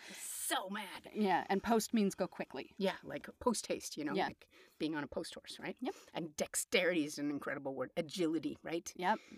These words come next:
Speaker 1: It, it
Speaker 2: Mm-hmm.
Speaker 1: also implies her just, like, jumping into bed, right?
Speaker 2: Mm-hmm.
Speaker 1: Yeah.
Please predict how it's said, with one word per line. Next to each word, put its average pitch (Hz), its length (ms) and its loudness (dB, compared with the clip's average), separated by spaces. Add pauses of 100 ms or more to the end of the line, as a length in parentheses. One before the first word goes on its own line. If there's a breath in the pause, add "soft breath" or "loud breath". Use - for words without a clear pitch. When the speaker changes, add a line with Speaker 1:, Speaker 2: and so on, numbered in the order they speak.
Speaker 1:
It, 175 180 -4
it 147 180 2
Speaker 2:
Mm-hmm. 233 80 2
Speaker 1:
also 160 340 2
implies 135 520 0
her 160 140 0
just, - 220 -4
like, - 180 -8
jumping 175 340 2
into 160 220 0
bed, 147 380 0 (160)
right? 170 280 4
Speaker 2:
Mm-hmm. - 640 -12
Speaker 1:
Yeah. 175 220 2